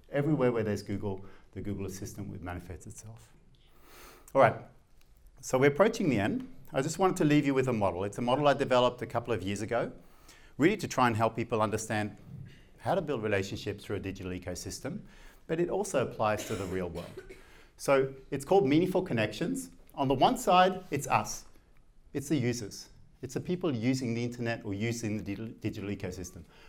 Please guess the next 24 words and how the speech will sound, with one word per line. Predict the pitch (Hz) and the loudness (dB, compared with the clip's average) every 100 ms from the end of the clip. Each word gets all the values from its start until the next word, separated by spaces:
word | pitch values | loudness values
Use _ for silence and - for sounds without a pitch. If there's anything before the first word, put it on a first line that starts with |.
| - | 2
On | 147 | 4
the | 170 | 6
other | 226 269 | 6 4
side, | - 110 131 | 4 6 6
it's | 135 | 2
all | 214 | 0
of | 214 | 0
the | |
service | - 147 151 - | 2 2 2 0
providers, | 123 101 92 101 | -4 -2 -2 -4
it's | - | -6
all | 196 | -6
the | 226 | -6
platforms, | - 120 110 - 87 90 - - - - - - | -6 -6 -6 -10 -14 -14 -20 -20 -20 -20 -18 -12
the | 117 | -4
companies | 127 127 123 113 | -2 0 -2 -2
trying | - 123 | -4 -2
to | 127 | -2
serve | - 285 95 | -2 -2 -4
us | 92 - - 104 - | -6 -10 -14 -14 -12
and | 113 | -8
solve | - 107 | -4 -2
our | 110 | -2
problems. | 104 120 90 101 - - | -2 -4 -6 -10 -16 -20